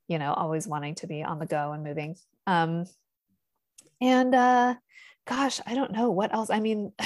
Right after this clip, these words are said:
<laughs> there, uh, I think socially too, I, I really do struggle, um,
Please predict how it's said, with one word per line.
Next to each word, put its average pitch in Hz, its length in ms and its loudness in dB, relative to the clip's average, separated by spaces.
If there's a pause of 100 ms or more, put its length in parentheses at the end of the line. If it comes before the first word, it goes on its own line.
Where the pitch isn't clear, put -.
(160)
<laughs> 254 200 6 (1800)
there, 208 440 8
uh, 175 540 4 (1120)
I 214 140 4
think 202 300 2
socially 220 840 4
too, 202 540 4
I, 175 460 -2 (220)
I 185 100 -4
really 175 420 2
do 170 180 0
struggle, 170 800 0 (160)
um, 156 480 -6